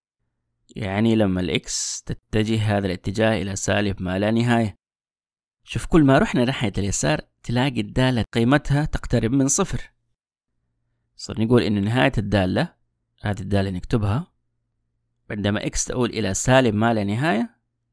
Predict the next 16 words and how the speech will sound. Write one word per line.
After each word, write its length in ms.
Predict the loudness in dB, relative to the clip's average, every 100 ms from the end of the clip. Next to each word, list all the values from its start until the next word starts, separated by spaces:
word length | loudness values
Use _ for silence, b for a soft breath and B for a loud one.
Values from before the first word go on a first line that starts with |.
| _
تساوي 360 | -6 2 2 2
صفر. 380 | -4 -10 -12 -12 _ _ _ _ _ _ _ _
طب 120 | -2
نجيب 240 | 0 2 4
النهاية 300 | 4 6 4
الثانية، 520 | 2 -4 -6 -8 _ _ _ -6
لما 240 | -2 -2
إكس 200 | -2 -2
تؤول 340 | -2 2 0 0
إلى 200 | -2 -2
موجب 380 | 0 0 2 0
ما 120 | -2
لا 160 | -6 -8
نهاية. 420 | -10 -16 -18 _ _ _ _ _ _ _ _ _
يعني 220 | -8 -6
حنروح 760 | -4 -2 2 4 2 -6 -18